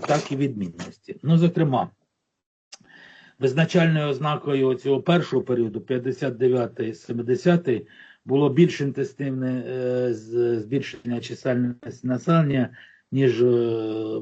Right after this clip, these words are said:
наступні два періоди. Ну, це викликано, з одного боку, і що поступово знижувався природний приріст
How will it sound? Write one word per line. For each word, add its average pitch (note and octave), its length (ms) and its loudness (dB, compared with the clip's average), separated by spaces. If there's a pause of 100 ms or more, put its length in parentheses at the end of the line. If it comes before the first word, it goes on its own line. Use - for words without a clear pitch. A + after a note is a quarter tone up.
(160)
наступні B2 440 0
два A#2+ 160 2
періоди. F2+ 480 -2
Ну, C3+ 100 0
це D3+ 200 0
викликано, C3 800 2 (460)
з B2+ 40 2
одного C3 400 4
боку, B2 480 4
і B2 380 6 (540)
що A#2+ 840 0
поступово B2 680 0
знижувався A#2 640 -2
природний A#2+ 460 0
приріст F3+ 680 2